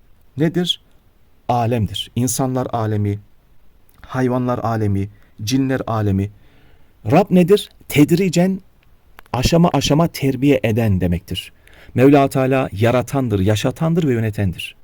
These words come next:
Bütün kainatı hem zahiren hem de manen ne yapıyor? Terbiye ediyor Mevla Teala. Alemlerin Rabbi olan, hamd alemlerin Rabbi olan Allah'a mahsustur dedik.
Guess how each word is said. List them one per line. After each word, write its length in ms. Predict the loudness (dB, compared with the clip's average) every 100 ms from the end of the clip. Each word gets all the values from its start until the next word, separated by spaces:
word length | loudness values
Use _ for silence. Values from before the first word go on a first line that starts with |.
| -20 -20 -10
Bütün 240 | -6 -2
kainatı 720 | -2 -2 -2 -2 -2 -2 -2 -4 -10 _ -20 -20 -2
hem 200 | 2 2
zahiren 600 | 2 0 0 -2 -4 -4
hem 220 | -4 0
de 60 | 0
manen 500 | 0 0 0 -2 -2
ne 80 | -2
yapıyor? 320 | -4 -2 -4
Terbiye 460 | -4 -8 -6 -4 -4
ediyor 340 | -4 -4 -4
Mevla 260 | -2 -4 -4
Teala. 360 | -6 -8 -8 -14 -20 -20 -20 -20 _ -20 -20 _ _ _ _ -20 _ -20 -20 _
Alemlerin 800 | 0 2 4 4 2 2 2 0
Rabbi 320 | -2 -6 -2 -2
olan, 540 | -2 -2 -2 -2 -6 -12 _
hamd 300 | -6 -2 0 -2 -4
alemlerin 760 | -2 0 -2 -2 0 0 0
Rabbi 260 | -4 -2 -4
olan 440 | -2 -2 -2 -4 -10 _ -8
Allah'a 380 | -4 -2 -2 -2
mahsustur 540 | -2 -6 -8 -10 -8
dedik. 360 | -10 -12 -20